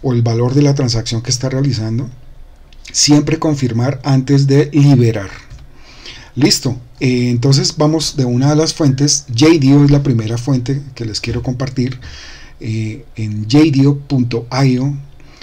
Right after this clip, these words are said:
podemos ver información de manera global y local. Digamos que yo en este momento me encuentro en Colombia,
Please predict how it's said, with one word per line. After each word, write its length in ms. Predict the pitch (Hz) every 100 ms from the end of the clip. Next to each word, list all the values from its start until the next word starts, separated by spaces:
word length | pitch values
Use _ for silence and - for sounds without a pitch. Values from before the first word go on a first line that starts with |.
| - -
podemos 720 | 120 120 120 123 143 139 123
ver 260 | 135 135 147
información 760 | - 135 120 110 - 127 131
de 120 | 127
manera 360 | 123 117 117 135
global 500 | 139 131 117 143 170
y 120 | 151
local. 420 | 117 113 120 131 156
Digamos 420 | 120 120 123 139
que 120 | 131
yo 120 | 120
en 60 | 120
este 180 | 117 139
momento 380 | 123 110 110
me 80 | 135
encuentro 360 | 117 117 113 131
en 60 |
Colombia, 540 | 135 143 135 123 131